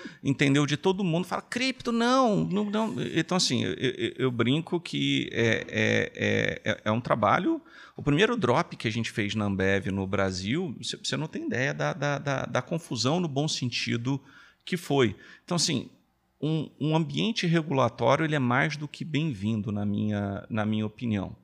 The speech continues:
tá? É, então, eu acho que isso vai acontecer, eu acho que a gente tá, tá, tá nesse caminho.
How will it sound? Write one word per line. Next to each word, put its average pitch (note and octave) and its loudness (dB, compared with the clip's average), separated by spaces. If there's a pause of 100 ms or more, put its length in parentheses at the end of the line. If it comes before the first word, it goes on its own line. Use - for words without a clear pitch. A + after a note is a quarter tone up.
tá? G2+ -2 (440)
É, G2+ 4
então, A#2 0
eu F#2+ 0
acho A#2 2
que - -6
isso A#2 -4 (420)
vai A2+ 8
acontecer, A#2+ 0
eu C#3 -4
acho - -8
que - -10
a G2 -2
gente G2+ -4
tá, G2 2
tá, G2+ 0
tá G2+ -2
nesse G#2+ -2
caminho. A2 -2